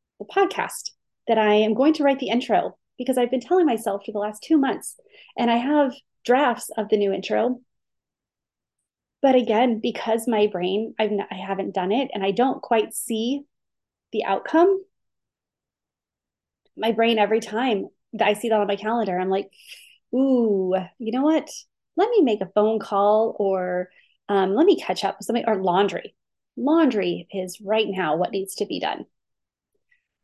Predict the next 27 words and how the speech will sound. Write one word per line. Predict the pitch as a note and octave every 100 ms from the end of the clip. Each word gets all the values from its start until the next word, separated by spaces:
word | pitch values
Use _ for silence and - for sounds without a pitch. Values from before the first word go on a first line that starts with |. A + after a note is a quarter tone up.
| _ _ -
In, | D4+ C#4+ -
in | A#3+ A3+
actuality, | B3 - A#3 C4+ G#3 F#3+
does | F#3+ F#3+ G#3
that | G3
need | G#3 G3
to | G3+
be | G#3
done? | G3 G3 D#4 - _ _ C4
No, | F4+ G4 F#3 - _ -
no. | C4 E4 - -
It, | - G#3+ - _ -
the, | G#3 A3+ - - -
the | A3 G#3+
thing | D#4 E4
that | C4 A#3
is | A3
important | G3 E4 D4+ A3
to | A3+
me | G3 F3 G3 _ _ _ _ _ _ A3+
is | A3
the | G#3
podcast. | D#4 F#4+ G3+ - - - - _ _ _ _ _ A#3
The |
thing | A3+ E4+ F4 C4
that | A3 - _
I, | - A3 G#3 G3+ G3+ G3